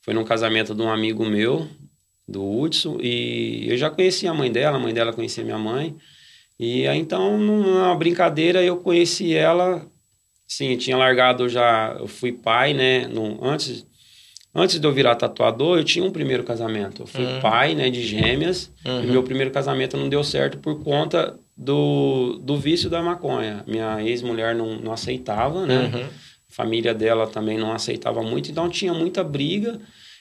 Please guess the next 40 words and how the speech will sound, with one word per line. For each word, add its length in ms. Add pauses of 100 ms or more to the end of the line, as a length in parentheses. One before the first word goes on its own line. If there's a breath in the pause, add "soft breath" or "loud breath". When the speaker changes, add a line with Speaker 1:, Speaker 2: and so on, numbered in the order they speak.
(100)
Speaker 1:
Eu 120
vivi 600 (220)
pouco 240
tempo 300
com 140
ela, 200
foi 260
cerca 360
de 120
três 400
anos, 460 (160)
né? 340 (520 loud breath)
Antes 200
de 80
eu 60
virar 180
um 100
tatuador. 640
Já 120
tava 300
começando 920
a 160
virar 280
um 100
tatuador, 440
já 100
tinha 160
um 40
conhecimento. 720 (720 loud breath)
E 100
devido 420
aos 420
usos 340
de 80
maconha 520
e 20
tudo, 280
ela 160
não 180
aceitava. 920